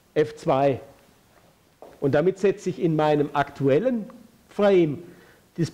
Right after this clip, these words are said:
den P C auf das F zwei und in dem neuen setze ich den P C auf die aufgerufene Funktion. Und dann gebe ich die neue ans Trampolin wieder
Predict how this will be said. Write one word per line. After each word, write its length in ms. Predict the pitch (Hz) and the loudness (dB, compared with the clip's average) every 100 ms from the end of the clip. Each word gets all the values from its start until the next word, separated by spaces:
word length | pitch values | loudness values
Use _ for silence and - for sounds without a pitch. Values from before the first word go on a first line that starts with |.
| - | 0
den 180 | 175 151 | -2 0
P 220 | 170 175 | 0 0
C 240 | 180 180 | 0 2
auf 160 | 165 160 | 2 0
das 140 | 147 | -4
F 240 | 170 139 - | -4 -4 -6
zwei 480 | 135 131 165 240 - - - | -2 0 2 0 -2 -18 -4
und 160 | 175 170 | 0 4
in 60 | |
dem 200 | 165 147 | 2 2
neuen 520 | 139 165 262 240 156 - - | 2 2 2 0 -2 -8 -6
setze 300 | 175 165 165 | -4 -2 -2
ich 60 | |
den 160 | 170 160 | -2 0
P 200 | 160 151 | 0 0
C 300 | - 151 175 | 2 2 2
auf 220 | 160 156 | 2 0
die 140 | 165 139 - | -4 -6 -2
aufgerufene 560 | 143 - 131 143 131 | -2 -2 -2 -2 -2
Funktion. 540 | 131 131 120 131 120 107 | -4 -6 -4 -2 -2 -2
Und 220 | 113 107 | -6 -2
dann 260 | 147 208 190 - | 0 0 -4 -2
gebe 220 | 170 170 | 0 0
ich 120 | 151 - | 0 0
die 140 | 143 | 0
neue 400 | 131 135 180 185 | 2 2 2 0
ans 200 | 160 156 | -2 -4
Trampolin 540 | 131 165 175 180 170 | -2 0 0 0 0
wieder 220 | 156 135 | -2 -2